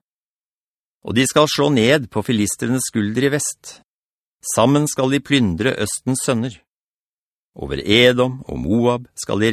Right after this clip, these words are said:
rekke ut sin hånd, og Ammons sønner skal være deres undersåtter. Og Jehova skal sannelig avskjære Egypterhavets bukt, og svinge sin hånd mot elven i sin ånds glød. Og han skal slå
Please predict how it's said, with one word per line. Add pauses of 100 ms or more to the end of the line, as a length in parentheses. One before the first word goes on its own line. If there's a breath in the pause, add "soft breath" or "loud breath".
rekke
ut
sin
hånd, (480)
og
Ammons
sønner
skal
være
deres
undersåtter. (1040)
Og
Jehova
skal
sannelig
avskjære
Egypterhavets
bukt,
og
svinge
sin
hånd
mot
elven
i
sin
ånds
glød. (1040)
Og
han
skal
slå